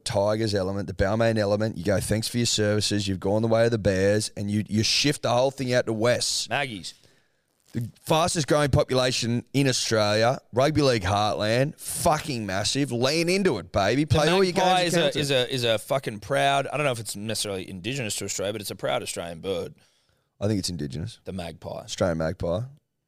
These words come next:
Speaker 1: Very, very proud bird, Tom. Has a lot about it. I
Speaker 2: Mm.
Speaker 1: respect the magpie.
Speaker 2: I respect the magpie. Tiger has nothing to do with Australia. Get the magpie back.
Speaker 1: Get the magpie
Speaker 2: We've
Speaker 1: back.
Speaker 2: been here. We've done it.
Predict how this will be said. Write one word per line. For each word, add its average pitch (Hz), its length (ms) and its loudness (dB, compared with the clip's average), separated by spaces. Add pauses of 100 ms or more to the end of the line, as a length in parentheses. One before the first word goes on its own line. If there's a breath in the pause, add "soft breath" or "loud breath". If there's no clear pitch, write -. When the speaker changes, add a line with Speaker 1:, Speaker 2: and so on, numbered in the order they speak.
(920)
Speaker 1:
Very, 113 460 2
very 85 260 -2
proud 82 400 0
bird, 73 300 -4
Tom. 92 300 -4 (320 loud breath)
Has 110 200 0
a 104 60 2
lot 90 180 2
about 71 380 -2
it. - 100 -2 (100)
I - 60 -2
Speaker 2:
Mm. 90 40 0
Speaker 1:
respect - 520 -2
the 107 80 -10
magpie. 80 340 -6
Speaker 2:
I 127 40 2
respect 113 340 -2
the 95 40 -10
magpie. 85 380 -8
Tiger 175 420 0
has 147 140 -6
nothing 156 220 -2
to 139 40 -10
do 139 60 -2
with 127 80 -6
Australia. 98 420 -4 (120)
Get 127 140 -8
the 123 60 -18
magpie 101 380 -8
back. 87 220 -14 (360)
Speaker 1:
Get 139 100 0
the - 60 0
magpie 165 360 4
Speaker 2:
We've 110 80 2
Speaker 1:
back. 90 100 0
Speaker 2:
been 127 80 -2
here. 120 160 0
We've 113 160 -4
done 98 220 -2
it. 95 100 -10